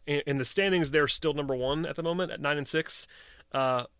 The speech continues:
the Braves are better than the Marlins. I feel comfortable saying that out loud, even with the pitching issues. Uh, Philly is one game under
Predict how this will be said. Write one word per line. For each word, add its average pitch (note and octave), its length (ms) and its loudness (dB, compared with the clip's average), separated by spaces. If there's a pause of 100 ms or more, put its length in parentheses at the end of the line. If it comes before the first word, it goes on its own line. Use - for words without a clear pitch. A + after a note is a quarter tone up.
the - 100 -6
Braves C#3 260 2
are B2 80 -2
better A#2+ 340 -4
than A#2+ 120 -6
the A#2+ 40 -6
Marlins. B2 400 -2
I B2 80 -4
feel B2 140 -8
comfortable C3 380 -4
saying C#3 260 0
that C3+ 140 2
out C#3 100 2
loud, C#3 240 4
even C#3 160 -2
with C#3+ 120 -2
the A#2+ 60 -16
pitching C#3+ 360 -4
issues. C#3+ 420 -4 (420)
Uh, B2+ 200 0 (100)
Philly F3 380 4
is D3 300 0
one D3 300 0
game C#3 220 0
under D3+ 340 2